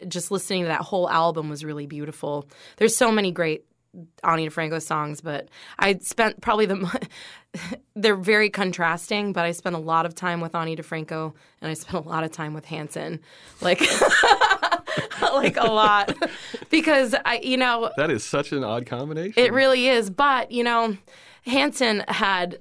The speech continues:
Speaker 1: I got into them when I was, like, twelve, you know?
Speaker 2: Right, so they sort of had some weird legacy connection to you. And,
Speaker 1: Yeah,
Speaker 2: yeah.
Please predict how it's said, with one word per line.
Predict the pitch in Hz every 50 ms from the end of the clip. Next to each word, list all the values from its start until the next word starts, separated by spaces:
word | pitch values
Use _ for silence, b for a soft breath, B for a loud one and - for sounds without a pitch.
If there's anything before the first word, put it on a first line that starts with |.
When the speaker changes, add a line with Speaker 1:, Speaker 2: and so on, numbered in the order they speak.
| - - - 494 - -
Speaker 1:
I | - 254 247
got | - 262 240 233
into | 226 208 196 185
them | 185 175
when | 175 170
I | 165 165
was, | 165 160 156 170
like, | 165 156 123 - - _ _ _ _ _ _ _ _ _ _ _ _ _ _ _
twelve, | - - - 196 175 151 151 160 - 165 170 160 - - - _ _ _ _ -
you | 220 208 208
know? | 196 185 180 180 175
Speaker 2:
Right, | 180
so | 185 135
they | 127 123
sort | - - 139 120
of | 127
had | 117 -
some | - 113 110
weird | 113 110 110 101
legacy | 101 110 104 101 104 - - - 113 104 101
connection | 92 - 107 107 101 98 - - - - - 98 92 90 87
to | - 95
you. | 92 90 92 92 90 90 87 87 85
And, | 82 247
Speaker 1:
Yeah, | 349 381 339 - - 190 190 - - -
Speaker 2:
yeah. | 214